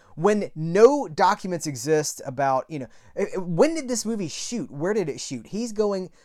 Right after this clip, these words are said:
find out in this interview where he's getting this information and what's involved to get that information.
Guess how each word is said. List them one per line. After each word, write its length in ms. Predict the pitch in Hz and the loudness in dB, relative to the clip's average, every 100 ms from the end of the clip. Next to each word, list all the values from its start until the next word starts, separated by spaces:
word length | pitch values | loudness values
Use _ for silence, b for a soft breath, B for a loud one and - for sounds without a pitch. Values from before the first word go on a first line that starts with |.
| b | b
find 420 | - - 294 359 | -8 -4 -2 -2
out 160 | 311 285 | 0 0
in 60 | |
this 160 | 220 - | -2 -4
interview 220 | 208 156 | -4 -4
where 220 | 131 156 | -2 0
he's 200 | 196 196 | 0 -4
getting 200 | 170 165 | -4 -4
this 120 | 147 147 | -4 -6
information 560 | 139 131 131 131 - | -8 -8 -8 -8 -10
and 80 | 120 | -6
what's 200 | 135 - | -4 -4
involved 680 | 190 104 135 175 117 101 - _ _ _ - | -6 -4 0 2 0 -4 -14 _ _ _ -14
to 280 | - 262 226 | -4 -2 0
get 340 | 220 127 - - - _ | 0 0 -4 -16 -20 _
that 180 | 135 143 | -4 -4
information. 540 | 147 139 135 127 107 | -4 -6 -8 -10 -12